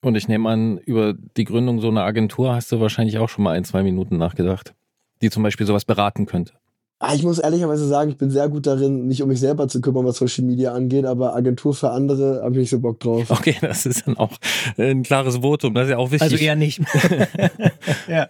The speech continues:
Speaker 2: Nee, also Agentur mach ich eher nicht,
Speaker 1: Ja
Speaker 2: also
Speaker 1: gut, da, aber das ist auch wichtig, dass man weiß, was man nicht machen will.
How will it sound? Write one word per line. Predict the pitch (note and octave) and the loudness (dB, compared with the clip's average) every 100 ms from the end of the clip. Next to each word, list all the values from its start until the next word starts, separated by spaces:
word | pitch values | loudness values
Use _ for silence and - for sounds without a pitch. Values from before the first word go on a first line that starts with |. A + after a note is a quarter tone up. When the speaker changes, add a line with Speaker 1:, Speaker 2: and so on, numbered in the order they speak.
| D3+ | 2
Speaker 2:
Nee, | D#3+ D#3+ C3+ | 4 2 2
also | D3 C#3+ D3+ | 0 2 2
Agentur | D3 D#3 D3+ E3 | 2 2 2 0
mach | E3 D#3 | 0 -2
ich | D3+ | -2
eher | D3 | 0
nicht, | D3 D3 | 0 2
Speaker 1:
Ja | E3+ | 2
Speaker 2:
also | G3 | 2
Speaker 1:
gut, | F#3+ | 2
da, | C3+ C#3 | 2 0
aber | D3 | 0
das | D3 | 0
ist | F3 | 0
auch | D#3+ E3 | 0 0
wichtig, | D#3 C3 | -2 0
dass | A#2+ C3 | 0 0
man | C3+ | 2
weiß, | B2+ C#3+ | 2 2
was | D3 - | 0 0
man | A#2+ | 0
nicht | C3 | 0
machen | G#2+ G2+ G2 | -2 -2 0
will. | G2+ | -2